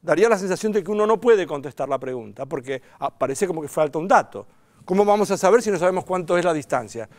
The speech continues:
No sabemos dónde fueron. En todo caso, lo más que uno podría decir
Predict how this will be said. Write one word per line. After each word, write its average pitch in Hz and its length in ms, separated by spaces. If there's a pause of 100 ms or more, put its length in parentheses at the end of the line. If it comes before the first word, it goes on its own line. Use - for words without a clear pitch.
(100)
No 185 80
sabemos 196 360
dónde 170 240
fueron. 98 400 (340)
En 139 100
todo 170 160
caso, 208 240
lo 175 120
más 208 160
que 220 100
uno 190 140
podría 185 240
decir 226 360